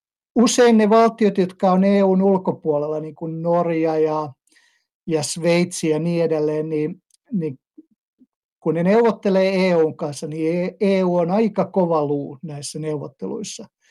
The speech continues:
Että, että komission kanssa neuvotteleminen ei ole sellaista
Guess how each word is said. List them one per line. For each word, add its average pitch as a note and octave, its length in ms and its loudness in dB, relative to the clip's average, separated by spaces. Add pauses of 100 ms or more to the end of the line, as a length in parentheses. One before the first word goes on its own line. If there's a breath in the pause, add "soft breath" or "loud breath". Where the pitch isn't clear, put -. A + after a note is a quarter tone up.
(400 soft breath)
Että, D#3 540 -2
että D#3+ 340 -2
komission G3 500 2
kanssa F3 320 0
neuvotteleminen D#3 800 0
ei F3 220 2
ole D#3 60 0
sellaista D#3 600 -2